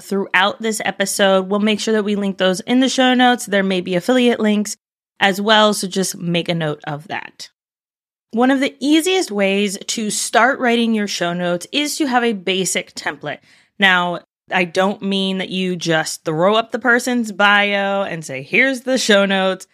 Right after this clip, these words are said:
That is not going to help you not only get better results with S E O for your podcast, but also for people who are going to your podcast to learn more about not only you, but the guest,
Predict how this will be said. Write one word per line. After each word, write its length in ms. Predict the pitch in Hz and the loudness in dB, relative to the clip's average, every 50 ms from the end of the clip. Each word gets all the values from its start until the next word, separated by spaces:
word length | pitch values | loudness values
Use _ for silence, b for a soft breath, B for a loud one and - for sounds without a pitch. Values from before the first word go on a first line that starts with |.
| _ _ _ _ _ - | _ _ _ _ _ -12
That 300 | 170 185 190 220 233 247 | -6 0 0 2 2 2
is 160 | 269 240 202 | 0 0 0
not 260 | 208 202 180 - 208 | 0 0 0 -2 -4
going 220 | - 208 202 208 196 | -4 -4 -2 -2 -2
to 60 | 190 | -2
help 300 | - 175 170 175 170 - | -2 -2 -2 -2 -4 -4
you 360 | 220 233 254 269 277 285 277 _ _ _ _ _ _ | -4 -2 0 0 -2 -2 -4 _ _ _ _ _ _
not 180 | - 214 226 233 | 0 2 2 4
only 460 | 254 269 269 262 254 233 214 - - - _ _ - 156 - | 4 2 2 0 0 0 -2 -2 -6 -10 _ _ -20 -18 -4
get 300 | - 220 220 - - _ _ _ _ _ | 0 2 2 2 0 _ _ _ _ _
better 280 | - 190 185 180 175 170 | 0 2 4 4 2 2
results 600 | 160 160 156 151 170 175 143 123 - - - - | 2 -2 -2 -2 -2 -2 -2 -2 -6 -8 -6 -4
with 180 | 190 190 185 - | -4 -4 -2 -2
S 280 | 151 160 156 - - | -2 -2 -2 -2 -4
E 160 | 180 165 160 156 | -4 -2 0 0
O 140 | 151 147 | -2 -2
for 200 | 143 - 165 151 | -2 -4 -4 -2
your 140 | 151 151 147 | -2 -4 -4
podcast, 760 | 151 - - 302 302 294 294 - 180 165 156 151 - - - | -6 -2 2 2 2 2 2 -2 -2 -2 -2 -4 -6 -8 -4
but 220 | - 233 226 - _ | -4 -4 -4 -2 _
also 400 | 247 277 294 320 311 - 370 370 | 4 4 4 4 4 2 0 0
for 200 | 349 - 269 247 | 2 0 -2 -2
people 360 | 247 - 240 208 202 - 202 | -2 -4 -6 -6 -4 -4 -2
who 120 | 185 202 208 | 0 2 2
are 120 | 202 196 | 2 2
going 460 | 190 185 202 214 214 214 208 190 196 190 | 2 2 2 2 2 2 2 0 -2 -6
to 180 | - - 285 294 | -6 -4 -2 0
your 200 | 294 285 226 196 | 0 0 0 0
podcast 680 | - - 180 175 170 - 180 175 170 170 170 - - b b b b b b _ | -2 -2 -2 -2 -2 -2 0 0 2 2 0 -2 -6 b b b b b b _
to 380 | - - 240 233 233 226 226 - - _ _ | -8 -4 -2 0 2 2 0 0 -2 _ _
learn 420 | 196 190 220 254 285 330 359 349 | -2 0 2 4 4 2 2 2
more 320 | 277 220 226 226 226 226 - | 2 2 2 2 2 2 0
about 500 | - 185 180 170 165 165 170 - - _ 190 | 0 2 4 4 4 4 2 -2 -6 _ -2
not 240 | 196 208 208 202 - | 0 2 2 2 0
only 300 | 214 214 214 214 208 202 | -2 -2 -2 -2 -2 -2
you, 380 | 202 196 240 302 302 294 285 | -2 -2 -2 0 0 0 -2
but 200 | 254 - 185 - | -2 -4 -6 -6
the 80 | - 170 | -6 -8
guest, 480 | 165 - 208 220 214 214 214 - - | -6 0 2 4 4 4 2 0 -4